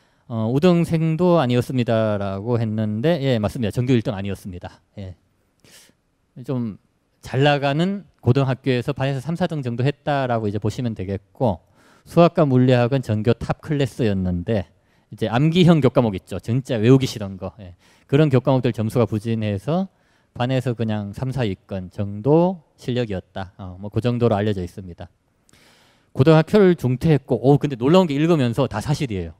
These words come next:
예. 고등학교를 중퇴했습니다. 고등학교를 중퇴했는데 부모님이 사업에 망해가지고 이탈리아로 가서 사업 새로 시작하신 거예요.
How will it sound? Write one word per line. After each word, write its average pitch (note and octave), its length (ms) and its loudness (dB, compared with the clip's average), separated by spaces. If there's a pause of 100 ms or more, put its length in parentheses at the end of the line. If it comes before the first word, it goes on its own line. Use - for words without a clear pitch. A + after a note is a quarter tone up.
(440)
예. F2+ 200 -18 (1080)
고등학교를 E3+ 320 6
중퇴했습니다. C#3 720 -2 (420)
고등학교를 D#3+ 320 4
중퇴했는데 C3+ 840 2 (920)
부모님이 D3+ 540 2
사업에 F3+ 380 2
망해가지고 B2 680 -2
이탈리아로 C3 640 -2
가서 G2+ 240 -8
사업 C#3+ 260 -2
새로 F3+ 180 0
시작하신 A2 460 -4
거예요. F2+ 440 -10